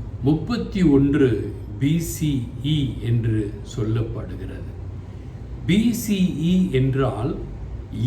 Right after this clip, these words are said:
இரு வகையாக சொல்கிறார்கள். Before common era, before Christian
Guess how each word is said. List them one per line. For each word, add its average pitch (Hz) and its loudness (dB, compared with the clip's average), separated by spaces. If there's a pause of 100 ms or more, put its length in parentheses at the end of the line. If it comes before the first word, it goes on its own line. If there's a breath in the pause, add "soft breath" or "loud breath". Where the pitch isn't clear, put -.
இரு 220 6 (120)
வகையாக 156 2 (180)
சொல்கிறார்கள். 127 2 (720)
Before 214 4 (380)
common 175 2 (300)
era, 113 2 (680)
before 160 6 (240)
Christian 143 0